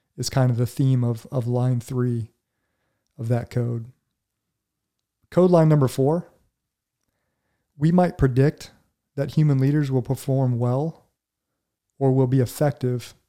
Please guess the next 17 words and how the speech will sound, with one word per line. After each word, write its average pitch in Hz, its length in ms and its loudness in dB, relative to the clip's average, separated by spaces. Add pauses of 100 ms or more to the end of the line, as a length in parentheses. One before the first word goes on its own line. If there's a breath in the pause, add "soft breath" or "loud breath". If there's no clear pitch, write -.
(380)
if 165 440 0 (640)
they 139 100 0
can 131 220 0
lead 139 200 2
a 127 80 2
group 131 280 0
of 123 120 -2
very 135 280 2
different 143 480 0
individuals 123 800 0 (1160)
in 131 120 0
the 123 60 2
direction 123 680 0 (360)
of 123 120 -4
a 123 60 2
unified 120 800 0
goal 117 500 -2